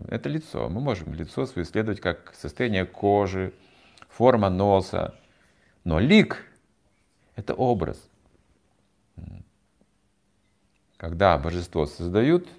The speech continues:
создают лик. У него нет материального лица.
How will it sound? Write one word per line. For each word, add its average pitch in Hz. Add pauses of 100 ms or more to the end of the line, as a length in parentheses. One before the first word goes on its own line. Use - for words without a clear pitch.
(300)
создают 104
лик. 143 (1200)
У 104
него 107
нет 147
материального 113
лица. -